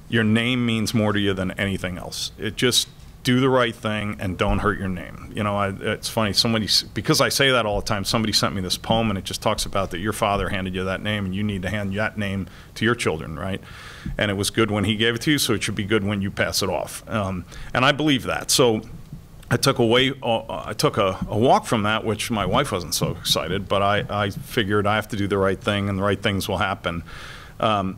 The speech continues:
so anyway, this former regulator called me up and said, "You know,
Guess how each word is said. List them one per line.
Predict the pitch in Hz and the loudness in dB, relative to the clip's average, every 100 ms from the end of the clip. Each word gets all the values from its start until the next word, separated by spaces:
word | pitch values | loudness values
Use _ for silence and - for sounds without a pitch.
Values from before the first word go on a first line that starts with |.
| - | -2
so | - 185 135 117 | 2 6 6 4
anyway, | 151 170 104 98 110 - | 0 0 0 0 -2 -2
this | 113 113 | 0 2
former | - 123 123 110 | 4 4 4 4
regulator | 127 147 104 104 107 | 4 4 2 2 0
called | - 110 104 | 2 0 2
me | 104 | 2
up | 113 113 | 0 0
and | 101 92 | -2 0
said, | - 107 101 101 | 2 2 0 0
"You | 117 | 2
know, | 110 107 | 2 0